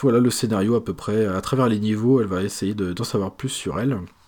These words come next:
Alors le jeu en lui-même, euh, est assez particulier, hein. C'est, on, pour un beat'em all, il est très bizarrement découpé. Moi, c'est la première fois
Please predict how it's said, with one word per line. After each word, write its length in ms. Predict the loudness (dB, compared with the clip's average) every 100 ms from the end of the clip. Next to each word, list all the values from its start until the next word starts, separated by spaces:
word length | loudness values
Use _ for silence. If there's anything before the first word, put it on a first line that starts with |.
| _ _ -20 -20 -20 -20 -20 -4
Alors 160 | 2 6
le 120 | 6
jeu 160 | 6 6
en 120 | 6
lui-même, 500 | 6 6 6 6 4
euh, 540 | 4 2 2 0 0 0
est 220 | -2 -2
assez 520 | -2 2 4 6 6
particulier, 720 | 4 -2 -4 -4 0 2 2
hein. 120 | 0
C'est, 240 | -4 -8 -8 -6
on, 300 | -4 -2 -4
pour 180 | -4 -2
un 80 |
beat'em 420 | 0 0 2 4 4
all, 220 | 2 2
il 160 | -2 -6
est 80 |
très 200 | -4 -2
bizarrement 400 | 0 2 2 2
découpé. 500 | 2 -2 -4 0 0 0
Moi, 120 | -4
c'est 140 | -2
la 80 | 0
première 260 | 2 2 2
fois 240 | 0 -2